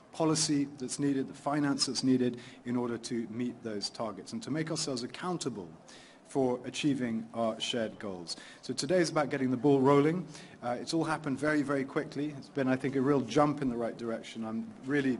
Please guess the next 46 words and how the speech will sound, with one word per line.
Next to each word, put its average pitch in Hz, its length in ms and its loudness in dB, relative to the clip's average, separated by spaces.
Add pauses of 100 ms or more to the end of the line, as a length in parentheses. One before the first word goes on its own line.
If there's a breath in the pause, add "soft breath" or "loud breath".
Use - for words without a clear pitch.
take 135 180 -4
my 131 120 2
hat 143 280 -4
off 123 160 -2
to 131 80 -6
the 120 120 2
organizers. 123 680 0 (400 loud breath)
Um, 113 480 2
I 117 80 -10
think 135 300 -2
real 143 180 2
progress 127 400 -2
has 117 100 -6
been 127 160 -6
made, 135 200 -2
but 120 80 -6
we've 135 120 -2
got 165 100 4
to 165 60 4
make 160 200 -2
the 131 40 0
most 135 360 0
of 110 100 -10
cop - 220 -4
twenty-seven 123 720 2
in 113 200 0
Egypt 175 440 2 (320 loud breath)
and 123 120 -4
the 135 80 0
U 135 140 4
N 127 140 0
Water 131 240 0
Summit 120 360 -4
in 107 80 -10
twenty 123 240 -4
twenty-three 113 520 -4
as 98 120 -6
well. 98 320 -8 (240 loud breath)
Those 123 200 -2
are 117 60 -2
key 147 420 0
moments 131 560 0
for 113 180 -4
us 101 160 -4
to - 80 -12
demonstrate 117 640 -4